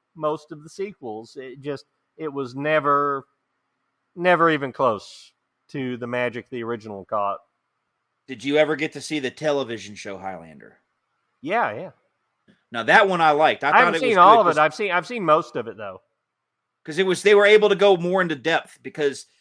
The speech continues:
Speaker 2: you know, you could tell a story and then you could spend part of the season going back and showing this. So
Speaker 1: I thought, I thought they did that really smart though, bringing in Adrian Paul, and since, uh, Christopher Lambert didn't wanna do the series,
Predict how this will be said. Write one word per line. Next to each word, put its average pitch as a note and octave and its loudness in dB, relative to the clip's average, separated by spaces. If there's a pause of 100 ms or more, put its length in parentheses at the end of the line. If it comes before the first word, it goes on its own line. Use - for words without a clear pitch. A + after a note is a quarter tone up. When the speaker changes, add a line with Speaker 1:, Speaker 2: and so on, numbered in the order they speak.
(120)
Speaker 2:
you D3+ -12
know, D3 -2
you D#3 -2
could - -8
tell F3 0
a D3+ -2
story E3+ -2
and C#3 -4
then D3 -4
you D#3 -4
could D3 -12
spend D3+ -6
part D#3 -2
of D3 -8
the C#3 -4
season C#3+ -8
going C#3 -4
back C#3 -2
and B2 -18
showing C#3 -8
this. C3+ -12 (280)
So D#3+ -2
Speaker 1:
I A3+ 4
thought, D4 6
I G#3+ 0
thought D4 6
they B3 -2
did A#3+ -2
that D#3 -4
really F#3 -4
smart D3+ -4
though, A2+ -6
bringing C#3 -8
in C#3 -8
Adrian D3 -8
Paul, C#3+ 0
and B2+ -14
since, - -14 (340)
uh, G#2+ -6 (1080)
Christopher D3+ -6
Lambert C#3 0
didn't C3 -8
wanna C3 -4
do C3 -8
the A#2+ -12
series, G2+ -8